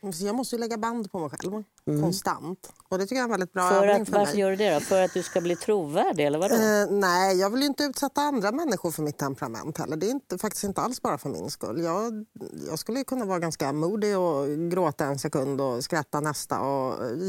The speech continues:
Speaker 1: jag är ju en ganska temperamentsfull människa,
Speaker 2: Mm.
Speaker 1: men jag är inte så säker på att andra tycker att det är så behagligt. Så att
Speaker 2: Du skyddar andra genom att vara mer faktabaserad.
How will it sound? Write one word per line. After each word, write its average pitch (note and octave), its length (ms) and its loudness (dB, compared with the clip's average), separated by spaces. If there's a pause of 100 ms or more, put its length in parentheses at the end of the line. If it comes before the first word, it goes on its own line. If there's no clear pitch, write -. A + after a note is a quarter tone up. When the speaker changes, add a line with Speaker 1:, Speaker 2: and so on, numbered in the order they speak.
Speaker 1:
jag F#3+ 160 4
är C#4+ 40 0
ju D4+ 60 2
en B3 120 2
ganska F#3 280 0
temperamentsfull E3+ 760 -4
människa, A3+ 220 0
Speaker 2:
Mm. D3 40 2 (100)
Speaker 1:
men - 0 -
jag F#3 80 2
är G3 40 2
inte G3+ 120 -2
så C4 100 -6
säker G#3 260 0
på F#3+ 100 -2
att F3 80 0
andra F3+ 300 0
tycker A3 240 -6
att E3+ 80 -8
det F3 60 0
är D3 60 0
så C#3+ 100 -4
behagligt. C3+ 520 -2
Så - 80 -2
att - 220 -6
Speaker 2:
Du - 120 0
skyddar F#3+ 420 2
andra G#3 380 2
genom G3+ 280 2
att D3+ 100 2
vara C#3+ 180 4
mer C3+ 200 0
faktabaserad. - 1000 -4